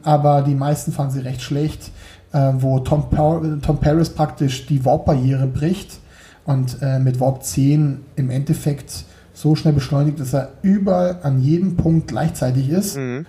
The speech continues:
Speaker 1: Ja, praktisch auf der Erde und im Delta-Quadranten, überall gleichzeitig. Aber im Nachhinein wieder zurückkommt und sich dann in so eine Eidechse verwandelt.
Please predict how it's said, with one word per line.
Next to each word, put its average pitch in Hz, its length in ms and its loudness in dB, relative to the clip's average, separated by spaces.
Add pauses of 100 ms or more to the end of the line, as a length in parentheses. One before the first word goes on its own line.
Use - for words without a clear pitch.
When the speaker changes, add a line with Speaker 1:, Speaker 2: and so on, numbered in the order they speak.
Speaker 1:
Ja, 139 280 -4
praktisch 123 380 -8
auf 127 80 -8
der 131 120 -4
Erde 139 380 0
und 120 100 -4
im 120 100 -4
Delta-Quadranten, 131 760 -2
überall 135 420 2
gleichzeitig. 170 720 -6 (560)
Aber 139 280 4
im 135 80 2
Nachhinein 180 640 4
wieder 139 200 2
zurückkommt 170 580 2
und 139 80 2
sich 139 120 0
dann 147 300 0
in 139 140 0
so 135 100 0
eine 135 180 0
Eidechse 131 460 0
verwandelt. 117 600 -4